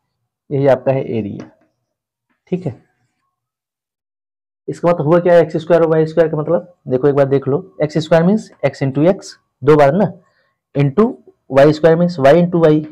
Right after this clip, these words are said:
अब सबको मिला के जब लिखोगे तो ये हो जाएगा एक्स स्क्वायर, वाई स्क्वायर, ठीक है,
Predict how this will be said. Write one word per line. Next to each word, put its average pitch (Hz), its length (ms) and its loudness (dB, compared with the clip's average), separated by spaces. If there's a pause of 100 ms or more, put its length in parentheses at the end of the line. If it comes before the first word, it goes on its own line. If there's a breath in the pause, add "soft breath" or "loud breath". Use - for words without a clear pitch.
(800)
अब 147 60 -14
सबको 160 240 0
मिला 151 220 4
के 151 140 0
जब 151 120 4
लिखोगे 147 300 2
तो 151 80 -2
ये 143 80 2
हो 139 100 4
जाएगा 131 220 2 (120)
एक्स 143 160 -4 (120)
स्क्वायर, 185 360 2 (520)
वाई 107 260 0
स्क्वायर, - 320 -20 (680)
ठीक 160 140 -6
है, 127 80 -12